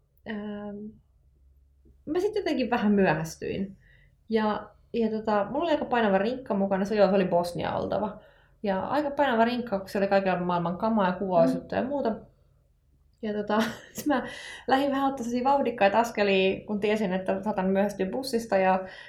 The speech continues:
Speaker 1: ja se on ihan hirveetä siihen aikaan aamusta ja
Speaker 2: Mm.
Speaker 1: taksi on kallis kentälle ja jne. Ja, ja tota, mä pääsin risteykseen ja sit mä näen, että ne bussin valot sieltä
Speaker 2: <gasps>
Speaker 1: ka-, kaukaisuudesta tulossa. Ja silleen, että bussi oli siis etuajassa. Mä
Speaker 2: Mm.
Speaker 1: huomautan sen, että bussi oli etuajassa. Ja mä en tiedä, olisiko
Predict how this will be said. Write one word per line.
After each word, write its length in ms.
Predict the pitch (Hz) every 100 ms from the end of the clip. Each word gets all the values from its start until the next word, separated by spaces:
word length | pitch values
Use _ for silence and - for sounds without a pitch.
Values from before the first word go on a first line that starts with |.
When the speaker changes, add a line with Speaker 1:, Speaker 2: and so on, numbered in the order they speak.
| -
Speaker 1:
ja 100 | 196
se 80 | 214
on 120 | 208 196
ihan 140 | 214
hirveetä 280 | 226 214 185
siihen 240 | 208 208
aikaan 260 | 180 180 180
aamusta 420 | 190 170 185 -
ja 60 | 220
Speaker 2:
Mm. 60 |
Speaker 1:
taksi 280 | 196 190 -
on 80 | 175
kallis 320 | 185 175 180
kentälle 420 | 190 175 185 170 190
ja 160 | 190 185 180
jne. 260 | 208 208
Ja, 180 | 190 190 - - _ _
ja 80 | 208
tota, 280 | 190 185 196
mä 100 | 214
pääsin 260 | 196 214 226
risteykseen 720 | 294 302 - 214 220 208 202
ja 60 |
sit 120 | 214
mä 100 | 208
näen, 380 | 214 262 262 190
että 220 | 170 185
ne 100 | 202
bussin 500 | 196 226 220 180 160
valot 340 | 175 175 285 294
sieltä 480 | 190 - - - 190
Speaker 2:
<gasps> 0 |
Speaker 1:
ka-, 180 | - - -
kaukaisuudesta 600 | 185 175 196 175 180 -
tulossa. 420 | 190 180 185 180
Ja 100 | 175
silleen, 240 | 202 190
että 180 | 190 - - 214
bussi 300 | 262 277 190
oli 180 | 180 175
siis 200 | 214 -
etuajassa. 680 | 208 - - - - - 170
Mä 60 |
Speaker 2:
Mm. 80 | 165
Speaker 1:
huomautan 540 | 202 165 151 151 165 -
sen, 160 | 185
että 120 | -
bussi 280 | 208 226 -
oli 140 | 160 -
etuajassa. 680 | 208 - 269 254 247 - 240 240 - - _ _
Ja 80 | 214
mä 80 | 226
en 80 | 233
tiedä, 100 |
olisiko 140 | 262